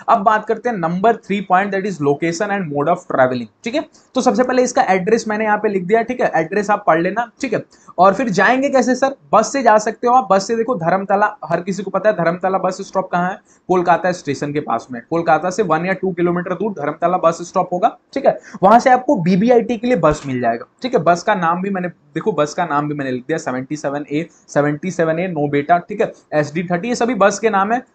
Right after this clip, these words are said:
जो बीबीआईटी जाते हैं, ठीक है। तो बस से आप जा सकते हो धर्मतला बस stop से, ठीक है। या फिर अगर आप ट्रेन से जाना चाहो तो सील्डा स्टेशन से आपको ट्रेन मिल जाएगा, direct ट्रेन मिल जाएगा बज बज के लिए,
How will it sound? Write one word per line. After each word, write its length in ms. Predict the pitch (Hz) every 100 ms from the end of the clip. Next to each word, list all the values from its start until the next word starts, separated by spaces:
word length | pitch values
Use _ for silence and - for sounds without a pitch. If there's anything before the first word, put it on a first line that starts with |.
| -
जो 140 | 175 190
बीबीआईटी 600 | 190 190 233 214 220 208
जाते 300 | 131 127 135
हैं, 100 | 120 _ -
ठीक 120 | 254
है। 60 | 285
तो 100 | 262
बस 240 | 175 208 226
से 80 |
आप 100 | 262
जा 160 | 208 233
सकते 260 | 233 226 262
हो 60 |
धर्मतला 400 | 180 175 196 214
बस 220 | 190 185 196
stop 280 | - 196 -
से, 180 | 254 - _
ठीक 140 | 262 208
है। 100 | - _ _ -
या 120 | 196
फिर 140 | 214 254
अगर 140 | 254
आप 180 | 262 247 -
ट्रेन 260 | 220 254
से 120 | 247
जाना 220 | 240 233 240
चाहो 300 | 233 247 277 - _
तो 280 | 233 233 214 _ -
सील्डा 460 | 190 202 247 262
स्टेशन 380 | 254 220 208 233
से 120 | 233 233
आपको 240 | 226 247
ट्रेन 240 | 196 214 220
मिल 180 | 220 220
जाएगा, 260 | 220 220
direct 380 | 196 156 185 202
ट्रेन 220 | 226 220
मिल 160 | 214 220
जाएगा 280 | 220 220 285 _ _ 143
बज 180 | 151
बज 200 | 151 208
के 100 | -
लिए, 220 | 233 262